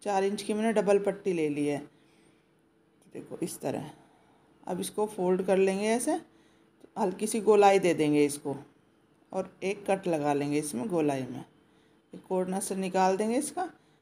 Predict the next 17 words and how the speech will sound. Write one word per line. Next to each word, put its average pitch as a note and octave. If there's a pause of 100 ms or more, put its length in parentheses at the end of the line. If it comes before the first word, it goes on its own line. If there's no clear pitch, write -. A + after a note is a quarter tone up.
(280)
तो G3
ये G3 (140)
इस -
तरह G3
का F#3
हो E3
गया C3+
है। C3
देखो - (1500)
उल्टा F#3+
करेंगे G#3+
और -
इस F#3
पे G3
सिलाई F3
लगा E3
लेंगे G3